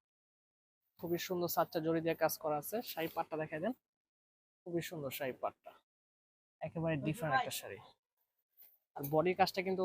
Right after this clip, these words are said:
খুবই সুন্দর নিখুঁতভাবে কাজ করা থাকবে। কাপড়টা একেবারে সফট একটা কাপড়। এটা কিন্তু বর্তমানে ভাইরাল একটা কালেকশন, খুবই চমৎকার শাড়িটা। all over এইভাবে গর্জিয়াস কাজ করা থাকবে, খুবই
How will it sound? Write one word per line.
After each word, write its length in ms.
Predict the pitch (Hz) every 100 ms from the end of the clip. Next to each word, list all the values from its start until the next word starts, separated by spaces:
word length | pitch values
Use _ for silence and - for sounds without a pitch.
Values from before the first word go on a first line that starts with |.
| 180 -
খুবই 220 | 185 185 -
সুন্দর 280 | 180 170 165
নিখুঁতভাবে 460 | 156 - 156 156 160 156
কাজ 120 | 147 -
করা 140 | 151 147
থাকবে। 220 | 147 190 196 -
কাপড়টা 480 | 156 165 _ - 165 - 156
একেবারে 440 | - 175 175 170 151
সফট 200 | 165 147 -
একটা 120 | - 127
কাপড়। 220 | 120 147
এটা 100 | 156 185
কিন্তু 220 | 180 196 190 175
বর্তমানে 400 | 175 - 190 190 170
ভাইরাল 220 | 151 170 170
একটা 140 | 165 156
কালেকশন, 340 | 151 - 220 - _ - - - - - - _ _
খুবই 220 | - 190 196 -
চমৎকার 440 | 180 175 - 180 -
শাড়িটা। 300 | 165 160 190 262 - - - - - - _ _ _ - - - - _ -
all 260 | 175 180 185
over 140 | 180 175
এইভাবে 200 | 175 160 156
গর্জিয়াস 320 | 147 139 147 -
কাজ 120 | 156 -
করা 140 | 147 131
থাকবে, 260 | - 98 - - - - _ _
খুবই 220 | 190 185